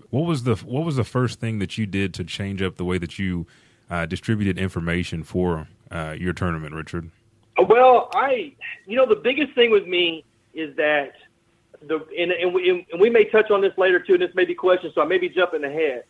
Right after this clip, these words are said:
Speaker 1: Mm-hmm.
Speaker 2: But we are so spread out with martial arts. Martial arts itself, there are so many people involved. And when you talk about the sports side of things, there are so many people doing tournaments.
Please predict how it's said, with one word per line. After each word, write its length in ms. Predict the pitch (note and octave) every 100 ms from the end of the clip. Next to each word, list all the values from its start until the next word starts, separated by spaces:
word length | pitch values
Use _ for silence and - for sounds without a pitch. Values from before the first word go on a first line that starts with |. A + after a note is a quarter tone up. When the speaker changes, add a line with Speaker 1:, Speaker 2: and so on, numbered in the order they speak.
| G2+
Speaker 1:
Mm-hmm. 220 | F#2 G2 G2 _
Speaker 2:
But 340 | F3 D#3 B2 C3+
we 160 | G#3+
are 140 | C4 E3 - -
so 240 | G#3 A3+ -
spread 320 | - G3 G3
out 420 | F3+ D#3+ C#3 - _
with 200 | D3 C3+
martial 540 | C#3+ D3 - D3+ C#3
arts. 260 | B2+ A2 - _ _ _ _ _
Martial 440 | D3 F#3 B3 B3
arts 260 | A3 G#3+ G#3
itself, 580 | F#3 - F3+ D#3 C#3 -
there 140 | F#3+
are 80 | C#3 - -
so 220 | G3+ G#3
many 160 | G#3
people 400 | G3+ G3+ F#3 E3
involved. 640 | D3 C#3 D3 C#3+ A#2+ G#2+ -
And 100 | D3+
when 100 | F#3
you 120 | B3
talk 180 | C4+ A#3+
about 260 | G3+ G3+
the 80 | D#3 - -
sports 420 | - G3+ C4+ C4+ -
side 200 | E3 D3
of 140 | -
things, 380 | C3+ B2 B2+ C3+ _ _ _ _ -
there 140 | A3
are 80 | D#3+ -
so 200 | - A3+
many 200 | C4+ C4+
people 320 | - A3 G3 F3+
doing 260 | E3+ D#3 D#3
tournaments. 460 | F3 E3+ B2+ G2+